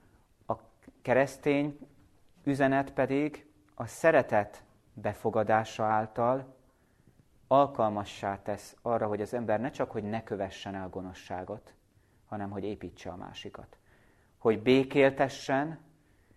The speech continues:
továbbadja a békességet, és hogy a szeretetet gyakorolja. Ezért mondja az apostol, hogy ugyanabban foglalatosak.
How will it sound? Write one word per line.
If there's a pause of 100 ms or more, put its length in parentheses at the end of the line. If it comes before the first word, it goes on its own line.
(200)
továbbadja
a
békességet, (460)
és
hogy
a
szeretetet
gyakorolja. (100)
Ezért
mondja
az
apostol,
hogy
ugyanabban
foglalatosak.